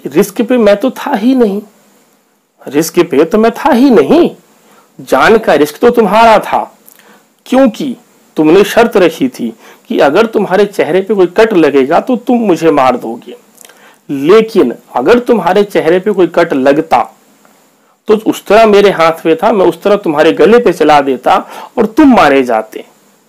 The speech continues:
मैं तो मरता ही नहीं। और अब जबकि मैंने तुम्हारी हजामत बिल्कुल सही से बना दी है तो मुझे तो दस हजार रुपये मिलेंगे,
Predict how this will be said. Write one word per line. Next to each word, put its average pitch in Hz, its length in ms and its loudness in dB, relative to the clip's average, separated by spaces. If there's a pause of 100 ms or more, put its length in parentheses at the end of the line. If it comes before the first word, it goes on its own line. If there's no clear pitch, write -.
(720)
मैं 135 180 0
तो 190 140 0
मरता 220 300 2
ही 214 200 2
नहीं। 185 280 -2 (680)
और 185 100 2
अब 208 280 0
जबकि 175 340 -2
मैंने 180 240 2
तुम्हारी 160 440 0 (220)
हजामत 160 420 2 (580)
बिल्कुल 170 320 2
सही 226 220 4
से 233 140 4
बना 208 260 4
दी 202 180 2
है 185 200 2 (640)
तो 254 300 2 (1300)
मुझे 143 220 0
तो 156 100 2
दस 208 160 0
हजार 226 220 2
रुपये 214 200 4
मिलेंगे, 190 460 2